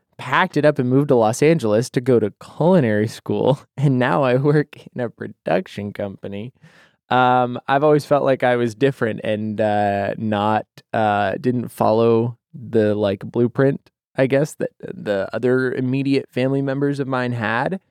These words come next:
Um, and I don't know, I always felt, like, less than because of it, or like, "Oh, I'm, like, different and bad because I did do that." I mean, it's a conversation that me and my girlfriend have had a lot of times too, because she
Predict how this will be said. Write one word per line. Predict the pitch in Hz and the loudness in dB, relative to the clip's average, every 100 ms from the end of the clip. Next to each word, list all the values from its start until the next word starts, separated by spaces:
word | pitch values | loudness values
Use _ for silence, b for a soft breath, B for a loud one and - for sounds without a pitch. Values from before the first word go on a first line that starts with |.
| _ _ _ _ - | _ _ _ _ -4
Um, | 127 139 147 | 0 2 0
and | 143 | -2
I | 190 | -2
don't | 156 | 0
know, | 120 | 0
I | 127 | 0
always | 139 127 | -2 0
felt, | 131 120 | 0 2
like, | 120 110 - | 0 -2 -2
less | 107 117 - | -4 -4 -2
than | 113 117 120 | 0 0 -2
because | 110 - 107 | -4 -4 -2
of | 117 | 0
it, | 123 120 | 0 0
or | 107 | -2
like, | 101 - | -4 -4
"Oh, | 120 113 | 0 0
I'm, | 107 110 | 0 -2
like, | 107 104 | -6 -4
different | 107 107 113 | -6 -4 -6
and | 107 95 | -4 -4
bad | 98 98 104 | -2 -2 -4
because | 104 107 107 | -8 -8 -8
I | 104 | -10
did | 101 | -10
do | - 107 | -12 -10
that." | 104 104 - | -8 -8 -10
I | - | -10
mean, | 113 110 104 - _ _ _ _ _ | -10 -10 -12 -18 _ _ _ _ _
it's | 160 | -4
a | 190 | 0
conversation | 156 135 123 127 127 110 | 0 0 -2 -4 -4 -6
that | 95 - | -6 -6
me | 104 110 | -4 -4
and | 107 | -4
my | - 104 | -4 -6
girlfriend | 92 113 127 101 | -2 -4 -2 -6
have | 101 | -4
had | 101 | -2
a | 98 | -2
lot | 98 | -4
of | 98 | -4
times | 104 95 | -6 -4
too, | - 123 98 | -2 -2 -2
because | 110 110 98 | -8 -10 -10
she | - 104 104 104 | -6 -4 -4 -6